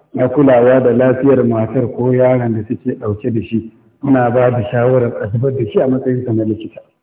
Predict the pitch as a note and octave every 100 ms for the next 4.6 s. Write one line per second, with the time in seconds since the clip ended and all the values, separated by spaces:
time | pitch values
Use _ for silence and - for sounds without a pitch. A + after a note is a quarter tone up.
0 | _ _ _ _ _ B2+ A2+ C3 A#2 G#2
1 | D3 F#3 B2+ A2 G2+ G#2 - - - _
2 | _ _ _ _ _ _ _ _ _ _
3 | _ _ _ _ D3+ C#3+ B2+ B2 C3+ C3+
4 | A#2+ B2 A2 G#2 - -